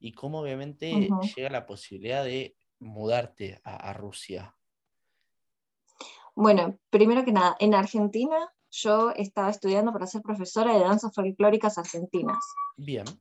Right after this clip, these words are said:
Speaker 2: Y originariamente yo soy bailarina de folclore. Lo que hago son, eh, boleadoras, bombo, malambo.
Speaker 1: Wow.
Speaker 2: Eh, ese, ese es mi arte original.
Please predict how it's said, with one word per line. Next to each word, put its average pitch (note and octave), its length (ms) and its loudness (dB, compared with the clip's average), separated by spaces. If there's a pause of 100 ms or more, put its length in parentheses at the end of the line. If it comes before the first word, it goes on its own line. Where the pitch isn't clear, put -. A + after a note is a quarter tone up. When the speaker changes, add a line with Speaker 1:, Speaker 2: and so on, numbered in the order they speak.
(120)
Speaker 2:
Y G#3 360 8
originariamente A3+ 680 6
yo A#3+ 120 0
soy A#3 200 4
bailarina G#3 520 4
de A3 80 0
folclore. E3 600 -2 (380)
Lo F#3+ 220 0
que G3 120 -2
hago B3 380 4
son, G3+ 600 0 (160)
eh, F3 400 -4 (580)
boleadoras, G3 840 4
bombo, G#3+ 520 2
malambo. G#3+ 760 0 (680)
Speaker 1:
Wow. - 120 -8
Speaker 2:
Eh, G2+ 440 -4 (920)
ese, G#3 200 0 (140)
ese A#3 180 2
es B3+ 40 4
mi A#3 140 6
arte F#3 400 2
original. F3 520 -6